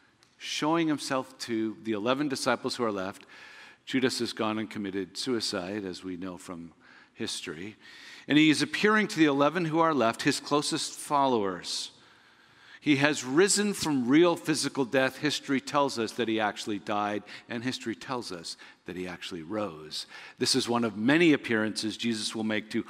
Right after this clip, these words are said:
hundreds of people in about a month's time overall. Jesus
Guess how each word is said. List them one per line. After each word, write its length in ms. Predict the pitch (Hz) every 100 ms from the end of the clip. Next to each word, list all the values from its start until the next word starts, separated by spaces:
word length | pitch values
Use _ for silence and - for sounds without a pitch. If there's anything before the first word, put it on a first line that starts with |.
| -
hundreds 480 | - 208 202 165 113
of 160 | 120 -
people 480 | 110 - 98 92 - - - - - - - - -
in 140 | - 110
about 240 | 110 104
a 40 |
month's 500 | 104 98 90 - - - _ _ _ _ -
time 460 | 110 101 98 95
overall. 600 | 98 87 98 98 90 80 - - - - - - _ _ _ _ _ _ _ _ - - _
Jesus 680 | - 190 190 175 165 - -